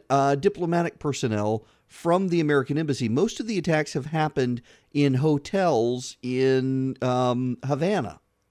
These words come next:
So what is this? Well, uh, let me, let me read you part of this. This is from the Associated Press. The State Department having issued the travel warning. It said some of the unexplained physical effects have occurred in Cuban hotels, and that while American tourists aren't known to have been hurt,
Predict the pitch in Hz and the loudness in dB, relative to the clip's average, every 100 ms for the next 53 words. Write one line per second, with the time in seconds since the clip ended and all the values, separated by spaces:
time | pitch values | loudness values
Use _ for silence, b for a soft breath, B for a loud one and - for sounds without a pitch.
0 | _ b b b b - 196 202 277 254 | _ b b b b 4 4 6 0 2
1 | 180 123 117 180 202 185 180 - 202 277 | 0 -2 -2 0 0 0 -4 -2 0 2
2 | 302 233 190 247 202 - 143 175 165 127 | 2 2 0 0 -2 -4 -6 -4 -4 -2
3 | 123 - 147 131 135 - 220 - 208 147 | -2 0 0 2 -2 -4 -8 -4 -2 -2
4 | 127 160 139 135 110 101 - 151 101 101 | -2 -4 -2 -4 -4 -8 -6 -4 -2 -4
5 | - - _ _ _ _ _ _ _ _ | -8 -16 _ _ _ _ _ _ _ _
6 | _ _ _ _ _ _ 139 151 - 262 | _ _ _ _ _ _ -4 -2 0 0
7 | 214 165 156 147 143 143 165 - 131 123 | -2 2 2 4 2 2 -2 -2 -6 -4
8 | - 147 139 117 98 101 117 139 147 123 | 4 4 4 2 0 0 -2 0 0 0
9 | 175 147 - 240 311 262 208 - 202 208 | -4 -4 -2 -2 -2 -4 -6 0 0 0
10 | - 180 175 170 156 175 165 147 135 110 | -6 -4 -2 -2 0 -2 -2 0 -2 0
11 | 123 - 143 117 - 175 214 160 - 160 | -2 0 -4 -4 -4 -4 -4 -8 -6 -4
12 | 139 123 104 110 95 120 - - b b | 0 0 0 -2 -2 -2 -6 -18 b b
13 | b - 156 185 175 180 180 233 269 - | b 0 0 2 2 2 0 -2 -2 -4
14 | 185 - 220 170 107 131 - - 190 208 | -6 -4 -4 2 2 0 -6 -2 -2 -2
15 | 147 143 160 208 196 165 143 117 120 117 | -2 0 2 2 0 0 -2 0 0 -2
16 | 175 127 - | -2 -2 -4